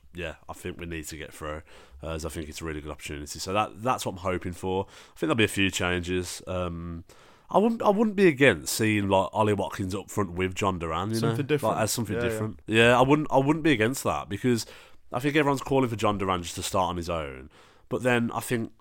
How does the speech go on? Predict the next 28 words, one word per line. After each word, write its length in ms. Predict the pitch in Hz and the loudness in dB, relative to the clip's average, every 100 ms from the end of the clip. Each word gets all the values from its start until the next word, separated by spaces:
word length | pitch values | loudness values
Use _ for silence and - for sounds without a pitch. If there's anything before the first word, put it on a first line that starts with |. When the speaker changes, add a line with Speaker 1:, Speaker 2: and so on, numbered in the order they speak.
| - | -8
Speaker 1:
Ollie 200 | 120 139 | 0 0
Watkins 240 | 123 90 87 | 0 -2 -8
has 100 | 85 | -4
just 260 | 120 110 | -2 -2
scored. 520 | - 82 90 104 117 - | -2 -2 -2 0 -2 -6
Like, 400 | 104 110 104 90 - | -2 0 0 -2 -6
you 120 | 113 | 0
know, 120 | 104 | 2
he, 120 | 98 110 | 2 0
he 100 | 123 | 4
had 180 | 120 117 | 4 2
a 60 | |
decent 600 | 107 - 123 120 131 101 | -4 0 2 2 -4 -4
rest 300 | 110 107 - | -4 -4 -4
against 260 | 101 101 90 | -4 -4 -4
Warsaw. 480 | 85 78 - 73 80 | -6 -4 -6 -6 -6
He 80 | |
only 140 | 95 101 | -4 -4
played, 460 | 98 95 90 90 - - - - | 0 0 0 -4 -10 -20 -16 -6
what, 180 | 95 - | -4 10
twenty 280 | 110 98 | 12 12
odd 100 | 92 90 | 6 2
minutes 240 | 87 - | -4 -4
of 60 | 85 | -4
that 140 | 76 | -4
one. 300 | 64 65 - - - - - - | -6 -10 -12 -18 -20 -20 -18 -8
And 120 | 107 | -4
so 460 | - 104 98 92 | 2 4 4 2